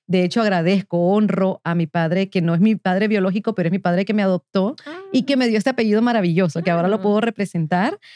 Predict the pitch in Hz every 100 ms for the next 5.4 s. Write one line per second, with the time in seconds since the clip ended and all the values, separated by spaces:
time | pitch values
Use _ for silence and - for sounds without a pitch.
0 | - - 208 208 202 196 190 - 226 220
1 | 220 214 - - 214 214 226 233 247 -
2 | 233 269 294 311 - 247 247 - 285 403
3 | _ - 220 - 208 190 160 156 139 143
4 | 156 180 185 - 202 - 202 160 151 160
5 | 190 233 151